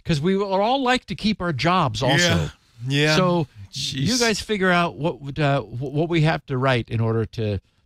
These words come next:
Speaker 1: to, to send this. Um, okay, one more, and then we'll take our, our, our next break. We know how beneficial logging can be for monitoring a network's envi-, a network environment's security.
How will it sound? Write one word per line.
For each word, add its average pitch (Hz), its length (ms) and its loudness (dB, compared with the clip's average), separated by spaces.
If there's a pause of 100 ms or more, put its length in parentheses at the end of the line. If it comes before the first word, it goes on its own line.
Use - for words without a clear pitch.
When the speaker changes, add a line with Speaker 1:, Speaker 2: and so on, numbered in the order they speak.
(100)
Speaker 1:
to, 110 380 -2
to 104 80 -10
send 104 300 -2
this. 80 340 -10 (1300)
Um, 139 320 0 (1120)
okay, 147 220 0
one 165 220 0
more, 220 200 2
and 156 100 0
then 160 100 2
we'll 143 100 0
take 131 240 -2
our, 127 300 2
our, 117 260 0 (240)
our 110 280 2
next 127 300 -4
break. 123 380 -4 (680)
We 156 160 2
know 214 220 0
how 233 420 0 (320)
beneficial 147 880 0 (460)
logging 190 520 -2
can 190 160 -2
be 127 400 -2 (280)
for 135 160 -2
monitoring 180 600 2
a 156 60 2
network's 139 440 0
envi-, 123 420 2
a 131 80 2
network 151 420 0
environment's 123 800 0
security. 107 640 -2